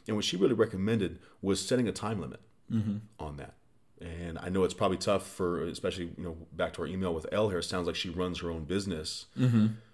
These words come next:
Speaker 1: So certainly a lot easier for someone like me who has a, a, a regular eight-to-five job.
Speaker 2: Mm-hmm.
Speaker 1: There's still stuff there sometimes, but for the most part,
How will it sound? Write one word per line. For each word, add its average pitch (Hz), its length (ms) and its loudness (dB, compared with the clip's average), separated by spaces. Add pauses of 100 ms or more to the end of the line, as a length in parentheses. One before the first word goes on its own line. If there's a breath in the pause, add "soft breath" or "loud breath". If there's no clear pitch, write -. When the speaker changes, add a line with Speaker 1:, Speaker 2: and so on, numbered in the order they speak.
(140 loud breath)
Speaker 1:
So 82 480 0
certainly 120 300 2
a 98 40 2
lot 101 200 4
easier 98 220 0
for 87 120 -6
someone 87 560 0 (300 loud breath)
like 87 240 2
me 104 300 6
who 101 160 0
has 87 180 4
a, 76 580 -6
a, - 60 -10
a - 20 -6
regular 80 380 0 (280)
eight-to-five 90 520 -2
job. 92 480 6
Speaker 2:
Mm-hmm. 110 300 2 (500)
Speaker 1:
There's 294 160 2
still 104 160 2
stuff 95 400 2
there 98 180 2
sometimes, 85 540 -4
but 101 100 -10
for 127 60 -2
the 120 60 0
most 135 220 4
part, 104 380 6